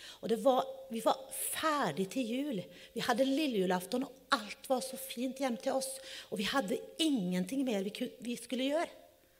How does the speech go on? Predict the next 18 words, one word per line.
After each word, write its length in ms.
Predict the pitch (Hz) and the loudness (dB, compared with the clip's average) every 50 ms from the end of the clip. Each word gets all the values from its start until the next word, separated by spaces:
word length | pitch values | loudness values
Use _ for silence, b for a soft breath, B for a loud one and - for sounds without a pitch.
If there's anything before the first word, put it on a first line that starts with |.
| b b b b b b b b b b b b b b b b | b b b b b b b b b b b b b b b b
Og 60 | - 220 | -8 -6
jeg 100 | 220 - | -4 -2
sa 100 | 262 269 | -4 -4
til 140 | - 233 233 | -2 -4 -6
Ellen, 160 | 202 226 - | -6 -6 -8
«Hva 100 | - 202 - | -8 -8 -10
skal 180 | - - 226 | -8 -6 -6
vi 60 | 262 226 | -4 -4
nå 200 | 214 240 269 294 | -4 -4 -4 -4
gjøre?» 300 | 311 269 214 170 - - - - - _ _ _ _ _ _ - - | -4 -4 -6 -6 -10 -14 -20 -20 -20 _ _ _ _ _ _ -20 -20
<laughs> 1400 | - - - - - - - - _ _ _ - - - - - - - - - - - - - - - _ - | -20 -20 -20 -20 -20 -20 -20 -20 _ _ _ -20 -20 -20 -20 -20 -20 -20 -20 -20 -20 -20 -20 -20 -20 -18 _ -8
Vet 140 | 240 226 - | -6 -6 -4
du 40 | 269 - | -4 -4
hva? 180 | 220 254 269 - | -2 -2 -2 -2
Vi 100 | 262 240 | -2 -4
sender 540 | - - - 269 247 196 175 165 185 175 - - 262 | -4 -4 -2 0 0 0 2 2 0 0 0 0 2
ungene 420 | 285 285 269 247 180 160 156 151 151 - | 2 2 2 2 0 -2 -2 -4 -4 0
våre 400 | 190 175 196 - - - - | 2 2 2 2 -2 -6 -16